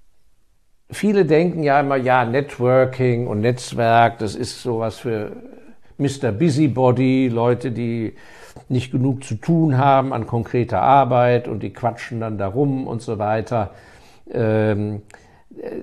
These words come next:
darum geht es gar nicht. Was viel tiefer liegt, ist ja das Thema der Informationsgewinnung. Und wenn ich eins gelernt habe und eins beobachte,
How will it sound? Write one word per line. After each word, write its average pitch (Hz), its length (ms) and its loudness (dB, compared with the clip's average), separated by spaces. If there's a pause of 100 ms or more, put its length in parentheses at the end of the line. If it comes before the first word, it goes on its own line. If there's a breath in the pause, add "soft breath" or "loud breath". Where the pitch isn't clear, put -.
darum 139 320 0
geht 175 240 0
es - 180 -8
gar 80 260 -4
nicht. - 280 -16
Was 120 200 -4
viel 190 340 0
tiefer 185 440 -2
liegt, 127 300 -2
ist 143 260 -6
ja 139 140 0
das 127 220 -4
Thema 143 640 0 (580 soft breath)
der 123 220 4
Informationsgewinnung. 123 1400 0
Und - 120 -4
wenn 127 140 0
ich 131 160 -4
eins 180 340 -2
gelernt 143 480 0
habe 95 280 0
und 98 100 -8
eins 139 300 -8
beobachte, 110 880 -4